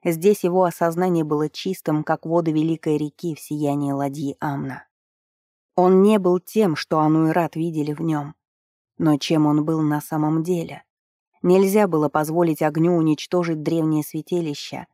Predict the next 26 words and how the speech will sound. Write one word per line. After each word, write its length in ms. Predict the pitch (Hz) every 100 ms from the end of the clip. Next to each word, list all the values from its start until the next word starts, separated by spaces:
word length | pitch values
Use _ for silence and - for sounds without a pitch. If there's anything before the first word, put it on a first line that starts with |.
| _ _ _ -
Но 160 | 185
как 240 | - 208 180
защитить 500 | 151 - 175 185 170
смертную 540 | - 175 170 - 147
форму, 480 | - 180 160 147 - _ _ -
если 340 | 165 160 165
сейчас 500 | - 165 - 175 -
отчётливее 600 | 143 - 175 175 165 156
своего 440 | 151 160 165 160 156
тела 440 | - 175 151 143 -
он 240 | - 156 147
чувствовал 600 | - 156 - 139 143 143
огонь? 400 | 151 147 139 143 _ _ _ _ _ -
Он 240 | 180 185
был 200 | 226 185
в 60 | -
сердце 480 | - 190 - 170
бури, 380 | 170 190 190 147
за 120 | 143
пределами 600 | 147 156 156 165 151 151
которой 460 | 147 156 180 170 143
не 120 | 151
мог 260 | 165 165 -
разглядеть 560 | 147 147 151 151 147
больше 380 | 143 147 139 -
ничего. 560 | 139 139 - 143 123